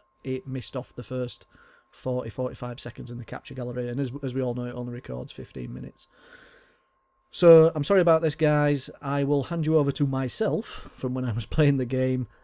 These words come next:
and I hope you enjoy the match. Thank you very much. Bye. Hey guys, Bobby Barks here, and welcome to episode fifteen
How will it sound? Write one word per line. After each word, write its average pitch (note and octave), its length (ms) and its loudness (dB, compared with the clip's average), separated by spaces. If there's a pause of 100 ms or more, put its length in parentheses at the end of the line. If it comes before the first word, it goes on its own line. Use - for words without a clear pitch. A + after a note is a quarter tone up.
and B2 240 -6
I B2 100 -4
hope B2 240 -4
you B2 80 -6
enjoy A#2+ 280 -8
the B2 60 -10
match. - 500 -16 (120)
Thank A#2+ 160 -12
you B2+ 60 -16
very B2+ 120 -6
much. - 380 -16 (140)
Bye. C2 180 -14 (1000)
Hey E3+ 160 10
guys, F#3 420 6
Bobby E3+ 200 6
Barks E3 340 2
here, F#3 260 6
and D3 80 4
welcome D#3 240 4
to - 140 -2
episode G3 400 2
fifteen F4+ 1200 0